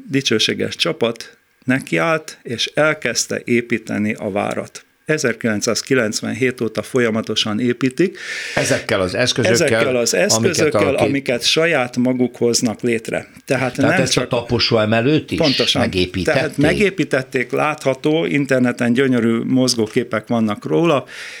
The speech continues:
Speaker 1: Ez a taposókerék is működik,
Speaker 2: <coughs>
Speaker 1: és hát két ember folyamatosan lépked benne, és ötszáz kilogrammot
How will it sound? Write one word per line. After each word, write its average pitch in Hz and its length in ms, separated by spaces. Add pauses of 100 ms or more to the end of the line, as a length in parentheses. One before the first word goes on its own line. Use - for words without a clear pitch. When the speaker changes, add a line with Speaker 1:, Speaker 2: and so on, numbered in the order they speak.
(320)
Speaker 1:
Ez 156 200
a 120 100
taposókerék 123 960
is - 140
működik, 151 600 (200)
Speaker 2:
<coughs> - 140
Speaker 1:
és 127 320
hát - 200
két 139 280
ember 123 520
folyamatosan 110 1000
lépked 160 500
benne, 123 420 (340)
és - 300
ötszáz 180 460
kilogrammot 110 840